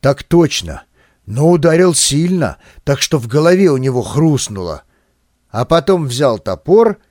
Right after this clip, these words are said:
и ногу отрубил». «Ага». «Садист, что ли? Чего мертвому ноги рубить?»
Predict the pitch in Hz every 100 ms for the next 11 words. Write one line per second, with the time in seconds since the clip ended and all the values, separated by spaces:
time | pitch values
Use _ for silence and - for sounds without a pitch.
0 | _ 151 185 175 92 80 71 76 76 69
1 | 62 - _ _ _ _ _ _ - 151
2 | 147 98 85 87 _ _ _ _ _ _
3 | _ _ _ - - 165 208 220 175 -
4 | - - - - 76 58 - _ _ _
5 | _ _ - 233 247 208 185 233 - 85
6 | 98 127 202 254 147 107 110 165 160 92
7 | - -